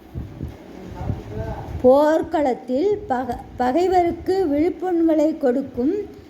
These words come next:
வீரனே, புறச்சமயங்களாகிய இருட்கூட்டத்தை ஞான வேலினால் தீர்க்கும் செந்தில் வேலவனே, நின் மலா போன்-, மலர் போன்ற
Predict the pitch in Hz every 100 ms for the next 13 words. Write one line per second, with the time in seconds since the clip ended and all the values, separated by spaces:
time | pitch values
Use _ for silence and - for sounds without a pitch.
0 | - - 226 294 330 294 233 220 330 415
1 | - - - - - - - - - -
2 | - 277 359 392 - 359 339 349 339 339
3 | 330 320 320 330 320 285 277 320 - 302
4 | 302 269 262 220 240 415 415 - - -
5 | - 208 233 269 359 349 277 285 339 330
6 | 320 277 311 320 285 277 - 233 311 427
7 | - - - - 262 262 302 349 330 269
8 | 247 294 302 247 226 220 330 392 - -
9 | - - 240 294 359 392 269 240 269 311
10 | 349 - - - 254 254 - - 233 254
11 | 349 277 349 311 302 233 214 277